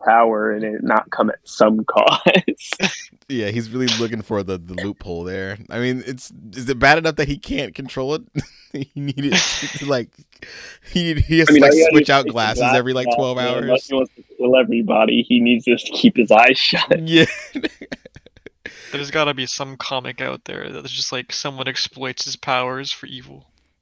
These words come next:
Speaker 2: Yeah. Um, yeah. There's,
Speaker 1: Definitely.
Speaker 2: there's tons of storylines where that happens, yes. <laughs>
Speaker 1: Cyclops is this, he, he's, he has the purest heart, though, 'cause he's the most righteous, and it's just like, he always gets used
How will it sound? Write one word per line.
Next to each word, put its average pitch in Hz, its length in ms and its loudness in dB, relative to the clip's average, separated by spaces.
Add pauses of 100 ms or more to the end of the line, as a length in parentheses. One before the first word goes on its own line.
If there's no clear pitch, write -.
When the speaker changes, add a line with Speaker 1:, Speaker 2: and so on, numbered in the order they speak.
(380)
Speaker 2:
Yeah. 95 320 -8 (240)
Um, 143 220 -4
yeah. 98 320 -6 (180)
There's, 113 220 4
Speaker 1:
Definitely. 110 240 -10
Speaker 2:
there's 110 160 -4
tons 95 260 -8
of 87 100 -16
storylines 80 440 -10
where 82 100 -16
that 69 140 -14
happens, 78 400 -16
yes. 71 280 -18 (680)
<laughs> - 560 -16
Speaker 1:
Cyclops 180 680 4
is 139 220 -4
this, - 300 -10 (960)
he, 185 260 -2
he's, 226 320 0
he 185 340 -6
has 214 200 0
the 147 100 -4
purest 143 340 -2
heart, 131 280 -4
though, 160 160 -2
'cause 143 140 -6
he's 117 200 -6
the 117 80 -6
most 117 320 -4
righteous, 117 320 2 (680)
and 107 100 -2
it's 110 100 -4
just 110 200 -2
like, 107 340 6 (140)
he - 100 4
always 139 200 8
gets - 240 0
used 113 460 -2